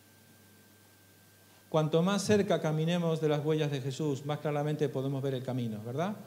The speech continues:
Bueno, un crist-, un discípulo de Cristo tiene que llevar mucho fruto. Y hoy quiero, quiero, lo que me queda de tiempo, quiero dedicar unos minutos a hacer una reflexión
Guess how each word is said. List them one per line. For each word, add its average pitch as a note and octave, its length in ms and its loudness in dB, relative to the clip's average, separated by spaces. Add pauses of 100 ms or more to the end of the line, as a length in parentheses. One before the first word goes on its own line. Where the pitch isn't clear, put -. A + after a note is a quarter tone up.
(760)
Bueno, F3+ 320 6 (1000)
un D3 80 -6
crist-, D3+ 320 -6
un E3+ 320 0
discípulo F#3+ 460 2
de E3+ 100 2
Cristo F#3 380 0
tiene F3 260 0
que E3+ 120 -2
llevar D#3 340 0
mucho D#3 320 -4
fruto. D3+ 560 -2 (1000)
Y E3 120 6
hoy C4+ 120 8
quiero, F#3 760 2 (100)
quiero, F3 320 0
lo D3+ 100 2
que D#3 80 0
me D3+ 120 0
queda F#3+ 140 2
de G3 80 2
tiempo, F#3 280 0
quiero F#3+ 200 2
dedicar F3 360 2
unos E3+ 120 2
minutos E3 580 0 (600)
a D3 80 4
hacer G3+ 220 4
una G3 180 4
reflexión E3+ 800 2